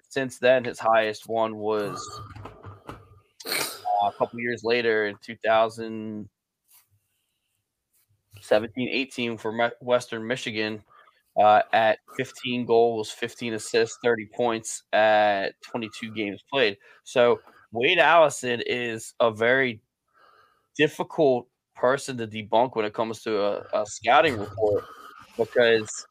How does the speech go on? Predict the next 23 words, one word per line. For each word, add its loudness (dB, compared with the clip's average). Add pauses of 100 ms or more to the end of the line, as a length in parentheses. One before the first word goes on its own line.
(280)
he -6
really 2
hasn't 0
played -2
that 0
much -8 (880)
at 4
a 4
high, 4 (140)
high 4
level 2
hockey. 4 (180)
That's -4
like -4
the 0
A 0
H -2
L 2
or -2
the -2
N 0
H -2
L. 0